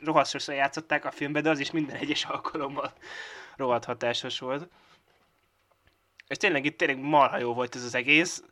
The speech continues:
és tényleg bet-, betízelték, hogy akkor visszajön a Darkseid,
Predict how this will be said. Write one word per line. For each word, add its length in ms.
és 120
tényleg 260
bet-, 340
betízelték, 680
hogy 120
akkor 240
visszajön 420
a 80
Darkseid, 800